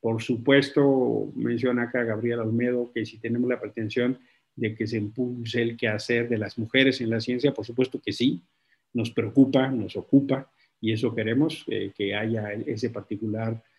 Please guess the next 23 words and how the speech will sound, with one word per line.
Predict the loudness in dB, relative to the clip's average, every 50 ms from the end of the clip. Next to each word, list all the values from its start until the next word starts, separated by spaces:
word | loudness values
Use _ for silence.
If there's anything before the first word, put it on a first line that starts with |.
| _ _ _ _ _ _ _
condición | -6 -4 -4 -2 0 0 0 2
para | 0 0 0
superar | 0 -2 0 0 0 0 0
los | 0 0 -2 -4
atrasos | -4 -2 -2 -2 0 -2 -4 -4
que | -4 -6 -6
tenemos, | -4 -6 -6 -2 -4 -4 -4 -6 -12 _
porque | -12 -12 -6 _ -6
así | -6 -4 -6 -6
existen. | -6 -6 -8 -10 -10 -8 -8 -8 -10 -10 _ _ _ _ _ -20 _ _ _ _ _ _
De | -2 0
manera, | 2 4 4 4 4 4 4
pues, | 2 2 2 2
que | 2 2 4
sepan | 4 4 2 4 4 2 2
ustedes | 2 2 0 0 2 2 0 0 0
que | -2 0 0 2
el, | 0 0 -2
el | -6
proceso | -6 -4 -6 -4 0 0 0 0 0 -2 -2 0 0
es | -2 -2
solo | -2 -2 0 0 0 2 0 0 0 -2 -4 -2 4
hoy | 6 6 6 6 2 -4